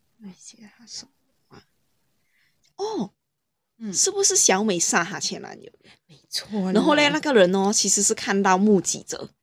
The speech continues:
Speaker 1: 然后他就看到他，嗯，杀了他，就拍威胁他。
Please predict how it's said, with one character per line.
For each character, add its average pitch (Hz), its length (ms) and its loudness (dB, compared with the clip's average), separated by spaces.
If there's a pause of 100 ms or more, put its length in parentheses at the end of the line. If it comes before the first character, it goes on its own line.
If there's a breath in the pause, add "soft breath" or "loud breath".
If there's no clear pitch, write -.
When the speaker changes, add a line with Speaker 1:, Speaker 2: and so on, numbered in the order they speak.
(360)
Speaker 1:
然 180 100 -4
后 208 60 4
他 - 20 6
就 220 240 8 (120)
看 196 180 -6
到 196 80 2
他， 170 320 -2
嗯， 185 380 0
杀 180 220 0
了 - 80 -4
他， 139 260 -4
就 - 120 -10
拍 160 440 -6 (260)
威 160 140 -8
胁 82 300 -4
他。 - 160 -20